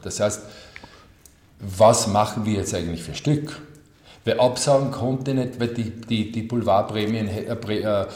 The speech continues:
Medien hätten gesagt, „Wir haben gewonnen. Er ist ein Schwein und jetzt kann er's nicht machen.“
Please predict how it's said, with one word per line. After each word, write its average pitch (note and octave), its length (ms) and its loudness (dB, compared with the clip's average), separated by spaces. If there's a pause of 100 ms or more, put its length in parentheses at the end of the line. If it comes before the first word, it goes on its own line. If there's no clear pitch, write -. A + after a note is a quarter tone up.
(140)
Medien G#2+ 360 0
hätten G2+ 240 -4
gesagt, G2+ 280 -2 (220)
„Wir G#2+ 160 4
haben G2+ 160 6
gewonnen. E2+ 480 -2 (680)
Er G2+ 140 0
ist F#2 100 -2
ein G2 80 0
Schwein G2+ 440 0
und A2+ 200 -4
jetzt - 180 -6
kann F#2 140 -4
er's E2+ 160 -8
nicht D#2+ 140 -10
machen.“ - 280 -12